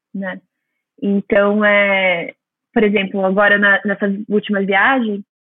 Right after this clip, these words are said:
foi uma sensação muito boa, porque a gente tava ali num ambiente em que a gente podia discutir as coisas, né? Com abertura, com honestidade, com respeito, assim, era uma coisa muito legal.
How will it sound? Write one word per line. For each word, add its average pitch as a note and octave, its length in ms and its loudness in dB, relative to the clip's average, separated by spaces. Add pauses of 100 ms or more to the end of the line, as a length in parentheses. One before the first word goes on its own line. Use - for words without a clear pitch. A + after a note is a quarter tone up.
(140)
foi B3 100 2
uma C#4 160 2
sensação D#4+ 360 -4
muito D#4+ 380 0
boa, C#4 380 4
porque B3 260 -2
a C#4 60 4
gente C#4+ 160 0
tava D4+ 200 0
ali C#4+ 120 2
num C#4+ 220 4
ambiente B3 580 2
em A#3 220 0
que C4+ 100 -2
a C#4 60 2
gente C#4 240 2
podia C4+ 320 4
discutir C#4+ 420 -2
as C#4 180 0
coisas, A3+ 540 0 (420)
né? A3+ 260 0
Com A#3 200 0
abertura, A#3 580 2
com A3+ 140 -2
honestidade, G3+ 800 2 (400)
com C#4 140 2
respeito, C4 720 2
assim, C4 300 2
era B3+ 100 2
uma C4 140 2
coisa C#4+ 380 2
muito E4 600 0
legal. A#3 300 4